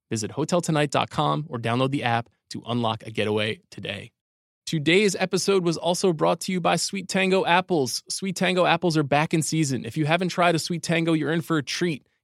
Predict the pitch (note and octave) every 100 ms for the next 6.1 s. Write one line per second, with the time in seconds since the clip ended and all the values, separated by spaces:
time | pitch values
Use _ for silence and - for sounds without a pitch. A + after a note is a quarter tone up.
0 | - F3 - C3+ D3+ E3+ D#3+ - D#3+ -
1 | C3+ C#3 D3 C3 C#3+ D#3 C#3+ A#2 - D3
2 | F3+ - D3+ D3+ - G#2+ - F#3+ - C3
3 | A2+ - - G#3+ G#3 - D3 B2+ B2 E3
4 | F3 E3 F3 - _ - C3 - A#2 -
5 | E3+ - E3 - C#3+ C#3+ C3 - F#2 G2+
6 | -